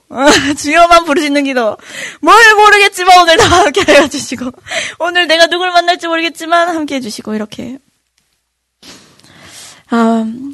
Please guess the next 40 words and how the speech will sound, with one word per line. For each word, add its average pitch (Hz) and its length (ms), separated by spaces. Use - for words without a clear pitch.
"너희가 240 300
열매를 233 240
많이 214 180
맺으면 220 340
내 208 80
아버지께 208 340
영광을 202 280
받으실 214 460
것이다. 196 520
너희는 208 260
내 190 100
제자가 202 320
되리라." 190 480
우리 220 460
교회를 240 240
세워가는 240 420
일 196 100
가운데 208 580
분명히 302 600
필요한 302 320
기도의 226 260
제목들이 214 400
있고 196 140
분명히 220 320
우리가 202 360
내가 208 220
해야 277 140
되는 196 200
거 190 100
있습니다. 202 580
그래서 208 300
우리가 214 260
새 254 140
학기와 254 360
새 233 120
학년, 233 440
새로움들이 247 420
시작되는 240 420
이 220 60
삼월을 233 520